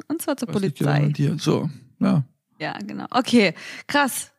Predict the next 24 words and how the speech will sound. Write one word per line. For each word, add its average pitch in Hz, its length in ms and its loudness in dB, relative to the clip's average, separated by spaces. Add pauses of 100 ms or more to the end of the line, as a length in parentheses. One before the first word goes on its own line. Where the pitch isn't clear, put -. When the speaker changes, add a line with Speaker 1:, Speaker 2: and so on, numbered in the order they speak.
(160)
Speaker 1:
Also 196 400 0
spannendes 226 600 2
Thema, 247 500 4
wenn 220 220 4
man 214 180 4
sich 214 260 -2
vor 196 160 0
allem 196 200 2
nicht 208 180 4
so - 80 -6
sehr 208 140 0
damit 196 260 2
beschäftigt, 196 540 0
aber 190 180 0
dann 185 220 4
das 185 240 -2
doch - 240 0
mal 247 180 4
tut, - 360 4
finde - 320 2
ich - 120 0
echt 202 200 2
interessant, 196 520 6 (520)
weil 214 420 4